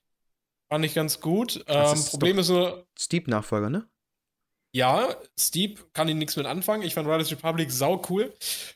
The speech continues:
Speaker 1: Problem ist nur, ich musste mir Riders Republic gar nicht mehr kaufen. So ein Blödsinn, das haben die sich selber kaputt gemacht.
Speaker 2: Hm.
Speaker 1: Weil ich habe gespielt die Closed Beta, die
Speaker 2: Oh
Speaker 1: Open Beta, den
Speaker 2: nein.
Speaker 1: P C Play Week
Speaker 2: Oh
Speaker 1: und den
Speaker 2: nein.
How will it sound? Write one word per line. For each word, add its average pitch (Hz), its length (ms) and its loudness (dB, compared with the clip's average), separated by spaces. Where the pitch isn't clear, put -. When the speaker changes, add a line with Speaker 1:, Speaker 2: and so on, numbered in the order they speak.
Speaker 1:
Problem 208 380 2
ist 165 100 0
nur, 156 220 2
ich 139 100 -2
musste 165 380 0
mir 170 160 4
Riders 165 300 4
Republic 175 360 -2
gar 156 140 2
nicht 175 140 2
mehr 156 120 2
kaufen. 180 480 0
So 156 300 0
ein 165 160 -2
Blödsinn, 160 460 2
das 123 100 2
haben 170 140 2
die 170 80 2
sich 139 200 0
selber 202 280 4
kaputt - 300 -4
gemacht. 123 360 -4
Speaker 2:
Hm. 107 120 -6
Speaker 1:
Weil 151 500 2
ich 202 220 2
habe 175 220 4
gespielt 135 460 2
die 139 60 -2
Closed 254 560 2
Beta, 247 320 2
die 220 140 4
Speaker 2:
Oh 170 200 6
Speaker 1:
Open 110 140 2
Beta, 113 360 4
den 117 180 4
Speaker 2:
nein. 113 80 4
Speaker 1:
P 113 80 4
C - 180 -2
Play 147 360 2
Week 170 520 2
Speaker 2:
Oh 131 180 6
Speaker 1:
und 135 100 8
den 135 60 8
Speaker 2:
nein. 139 260 8